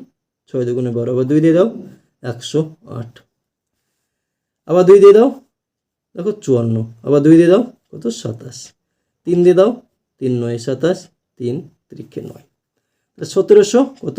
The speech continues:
সতেরোশো আঠাশকে যদি ভাঙি, এক, দুই, তিন, চার, পাঁচ, ছটা দুই, দুই গুণিত দুই গুণিত দুই, গুণিত দুই, গুণিত দুই, গুণিত দুই, আর হচ্ছে তিনটে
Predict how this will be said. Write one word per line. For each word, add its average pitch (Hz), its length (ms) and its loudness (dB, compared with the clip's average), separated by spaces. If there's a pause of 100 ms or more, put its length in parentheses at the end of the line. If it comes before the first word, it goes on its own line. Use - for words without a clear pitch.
(140)
সতেরোশো 143 400 -2 (100)
আঠাশকে 180 360 0
যদি 202 160 4
ভাঙি, 139 300 2 (460)
এক, 151 180 -2 (100)
দুই, 147 160 0 (120)
তিন, 143 180 2 (100)
চার, 127 180 0 (100)
পাঁচ, 139 180 0
ছটা 170 260 0
দুই, 113 180 -4 (320)
দুই 151 220 0
গুণিত 127 280 -4 (160)
দুই 143 200 -2
গুণিত 117 300 -4 (160)
দুই, 156 140 4 (580)
গুণিত 127 220 -4 (140)
দুই, 151 180 2
গুণিত 123 300 -6 (140)
দুই, 139 180 -4
গুণিত 120 320 -8 (160)
দুই, 160 180 0
আর 123 140 -4
হচ্ছে 117 160 -6 (100)
তিনটে 113 300 -4